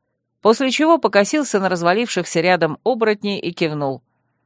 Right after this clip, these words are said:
«А иногда вообще не стоит близко подходить, особенно когда рядом такая охрана». Я с улыбкой потрепала довольно заурчавшего Мире. «Они не охрана, просто друзья». «Ты в этом уверен?»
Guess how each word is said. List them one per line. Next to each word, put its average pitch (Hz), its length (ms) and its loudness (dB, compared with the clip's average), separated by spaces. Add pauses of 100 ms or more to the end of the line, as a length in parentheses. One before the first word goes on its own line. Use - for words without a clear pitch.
(200)
«А 156 200 -2
иногда 180 380 4
вообще 190 420 4
не 156 120 0
стоит 143 340 2
близко 147 340 -4
подходить, 135 560 -4
особенно 160 480 2
когда 147 320 2
рядом 151 320 4
такая 143 420 4
охрана». 143 520 0 (720)
Я 190 200 2
с 233 100 -2
улыбкой 302 360 0
потрепала 226 600 4
довольно 196 460 0
заурчавшего 170 720 0
Мире. 143 400 -4 (840)
«Они 220 340 -2
не 208 140 2
охрана, 175 800 0
просто 226 420 -2
друзья». 226 580 -2 (720)
«Ты 143 180 0
в 156 40 4
этом 170 320 4
уверен?» 165 520 0